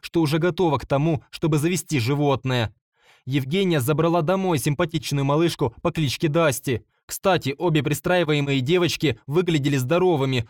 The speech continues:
вот только собачка девушки очень много спала, что первое время списывалось на стресс. Но уже после двух часов, проведённых в доме,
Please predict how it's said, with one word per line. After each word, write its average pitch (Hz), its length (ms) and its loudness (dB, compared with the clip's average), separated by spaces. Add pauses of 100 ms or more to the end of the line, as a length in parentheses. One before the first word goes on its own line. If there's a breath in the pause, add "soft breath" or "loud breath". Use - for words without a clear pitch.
(100)
вот 147 160 0
только 160 260 2
собачка 151 460 0
девушки 151 540 0
очень 170 280 -2
много 147 280 0
спала, 165 680 0
что - 180 -4
первое 139 320 2
время 139 460 0
списывалось 135 580 -2
на 147 120 0
стресс. 147 520 0 (400 soft breath)
Но 143 140 0
уже 156 180 2
после 160 380 0
двух 160 220 0
часов, 165 420 0
проведённых 151 500 0
в 120 80 -6
доме, 156 340 0